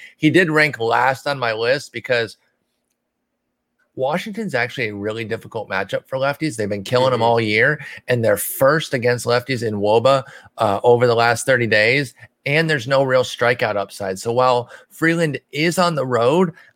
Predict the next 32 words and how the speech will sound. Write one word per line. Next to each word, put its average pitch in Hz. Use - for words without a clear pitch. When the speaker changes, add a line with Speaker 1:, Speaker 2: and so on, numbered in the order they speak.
Speaker 1:
I 120
still 147
think 147
this 120
is 120
a 117
gamble 120
you 110
don't 110
wanna 113
take, 117
and 113
that's 117
why 117
I -
had 110
him 120
so 117
low, 123
and 123
I'm 104
gonna 107
continue 113
to 101
say 101
avoid 101
here, 98
despite 95
the 101
fact 107
that -
Washington, 110